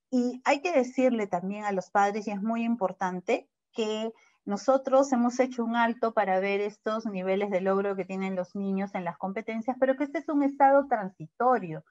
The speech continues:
que el niño va a seguir progresando en la competencia y que depende de las actividades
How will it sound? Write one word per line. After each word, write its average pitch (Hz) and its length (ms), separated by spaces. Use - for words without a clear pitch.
que 196 100
el 196 80
niño 320 220
va 294 60
a 294 40
seguir 254 640
progresando 202 680
en 202 100
la 190 100
competencia 190 640
y 254 60
que 214 100
depende 202 800
de 196 180
las 170 220
actividades 165 580